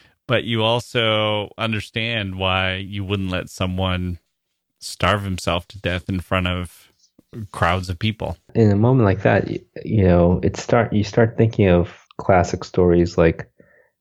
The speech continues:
Speaker 2: you know, The Emperor's New Clothes and those kind of i-, is there some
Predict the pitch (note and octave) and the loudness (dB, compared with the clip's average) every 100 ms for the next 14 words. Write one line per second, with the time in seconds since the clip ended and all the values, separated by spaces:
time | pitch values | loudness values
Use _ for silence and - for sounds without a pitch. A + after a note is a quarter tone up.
0 | _ _ G#2+ F#2+ F2 E2+ F2 F2 E2 E2 | _ _ 0 4 6 4 4 4 4 0
1 | - F#2 F2+ F2 E2+ E2 D#2+ - - A2 | 2 4 6 6 4 2 -4 -6 -8 -6
2 | G#2 - _ _ _ _ _ _ _ A#2 | -8 -14 _ _ _ _ _ _ _ 2
3 | F#2+ F2+ F#2+ F2+ E2 E2 - - _ _ | 2 2 4 6 6 2 -6 -20 _ _
4 | A2 - - A2+ G#2+ G#2 G#2 G2+ F#2+ - | -2 0 4 4 4 6 6 6 4 2
5 | G2 F#2 F2+ G2 | 4 4 4 0